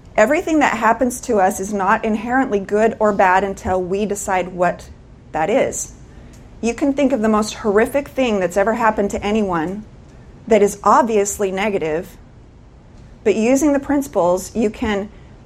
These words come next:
do a flip on it and assign positive meaning to it. And by doing so, you interrupt the cycle of bondage that we get stuck in,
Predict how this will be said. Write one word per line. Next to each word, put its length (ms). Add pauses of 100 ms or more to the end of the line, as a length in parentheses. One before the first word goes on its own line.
(120)
do 160
a 80
flip 340
on 180
it 220 (180)
and 140
assign 360
positive 440
meaning 360
to 200
it. 280 (760)
And 140
by 140
doing 360
so, 540 (140)
you 420
interrupt 460
the 80
cycle 440
of 80
bondage 420
that 120
we 80
get 200
stuck 360
in, 260